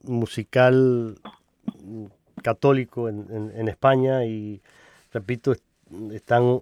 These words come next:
ahora muy de moda y qué bueno que son jóvenes quienes, eh, dedican su talento a cantarle así a la fe y a, a Jesús,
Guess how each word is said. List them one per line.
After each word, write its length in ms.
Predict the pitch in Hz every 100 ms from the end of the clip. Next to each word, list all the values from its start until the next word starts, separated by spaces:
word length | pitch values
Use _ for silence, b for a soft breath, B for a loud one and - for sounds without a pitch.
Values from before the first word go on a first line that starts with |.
| -
ahora 380 | 113 117 123
muy 400 | 120 117 117 123
de 160 | 120 117
moda 500 | 123 131 120 120 123 _ b b b b b b
y 200 | - 131
qué 120 | 117 160
bueno 300 | 180 196 175
que 120 | 135
son 460 | - 135 143 147 127 b b b b b _ -
jóvenes 480 | 147 135 127 120 -
quienes, 580 | - 117 117 113 107 - b b b b b b -
eh, 260 | 98 101
dedican 580 | 107 113 117 143 - 139
su 160 | - 92
talento 640 | 113 117 139 117 - 107 b b b b b b b -
a 160 | 110 104
cantarle 720 | 110 101 - 123 120 120 117 b b b
así 600 | - 101 - 117 117 120 - _ _ _
a 120 | - 107
la 140 | 101
fe 320 | - 123 127 - _ _ _ _ _
y 160 | - 107
a, 160 | 104 -
a 100 | 107
Jesús, 680 | 90 - 127 131 - -